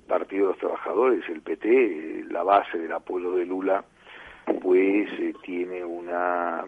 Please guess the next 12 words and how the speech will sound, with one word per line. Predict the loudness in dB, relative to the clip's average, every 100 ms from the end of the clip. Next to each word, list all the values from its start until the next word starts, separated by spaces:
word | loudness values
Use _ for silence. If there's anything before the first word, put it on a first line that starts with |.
| -8
presencia | -6 -4 -2 -4 -4 0 2
regional | 2 0 -2 0 0 0 -2 -10 -20 _ -6 -4
mucho | -8 -6 -6
más, | -6 -8 -10 -8
más | -4 -4
sólida, | 4 6 6 0 -6 -8
¿no? | -10
Entonces, | -6 0 0 0 -10 _ _ _ _ _ _ _ _ _ _ _ _ _ _ -20 -20 -18 -18 -16
llegado | -2 2 6 8 8
el | 4 4
caso, | 4 4 4 6 6 2
eh, | -4 -10 -12 -12 -12 -14